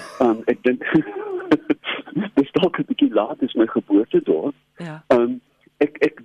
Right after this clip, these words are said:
Speaker 2: dink dalk dat dit na droogte was. K-, kyk, Robertson het net so gebuk gegaan onder droogte en dat, ehm,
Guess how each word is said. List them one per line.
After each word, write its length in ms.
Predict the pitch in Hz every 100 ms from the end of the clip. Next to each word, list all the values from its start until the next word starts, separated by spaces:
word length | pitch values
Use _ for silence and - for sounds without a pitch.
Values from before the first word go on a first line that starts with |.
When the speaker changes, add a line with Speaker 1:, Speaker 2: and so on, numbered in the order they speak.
| -
Speaker 2:
dink 240 | 147 190 -
dalk 260 | 135 147 -
dat 140 | 127
dit 160 | 131 - - - - - 107
na 380 | - 101 117 156 - 107
droogte 480 | 104 113 - - 147
was. 200 | 135 139 - -
K-, 80 | - -
kyk, 200 | 147 -
Robertson 480 | 107 - - 123
het 160 | 107 -
net 160 | 101 -
so 160 | -
gebuk 320 | - 104 -
gegaan 260 | 208 - 98
onder 220 | 95 92
droogte 480 | - 90 90 - 98 _ - - - _
en 220 | 127 113
dat, 220 | 110 107 -
ehm, 300 | 120 107